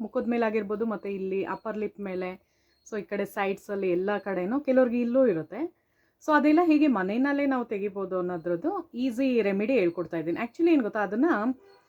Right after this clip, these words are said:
ಆ, ರೇಸರ್ ಮೂಲಕನೂ ನಾವು ತೆಗಿಬೋದು. So ನಾನ್ ಯಾವ್ದೇ ಒಂದು ಇದನ್ನ ಪ್ರಮೋಷನ್ ಮಾಡ್ತಾ ಇಲ್ಲ, just ಹೇಳ್ತಾ ಇರೋದು.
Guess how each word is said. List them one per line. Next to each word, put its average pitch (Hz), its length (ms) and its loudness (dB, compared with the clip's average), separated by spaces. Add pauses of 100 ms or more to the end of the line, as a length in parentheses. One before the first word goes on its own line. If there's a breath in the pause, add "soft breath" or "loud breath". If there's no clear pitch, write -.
(280 soft breath)
ಆ, 202 300 2
ರೇಸರ್ 285 500 6
ಮೂಲಕನೂ 254 560 4
ನಾವು 190 440 4
ತೆಗಿಬೋದು. 190 920 -2 (320)
So 208 100 -6
ನಾನ್ 185 200 -2
ಯಾವ್ದೇ 175 280 0
ಒಂದು 247 560 4 (140)
ಇದನ್ನ 202 400 -4
ಪ್ರಮೋಷನ್ 226 500 -2
ಮಾಡ್ತಾ 180 220 -4
ಇಲ್ಲ, 190 140 -2
just 262 320 0
ಹೇಳ್ತಾ 190 260 -2
ಇರೋದು. 175 460 -8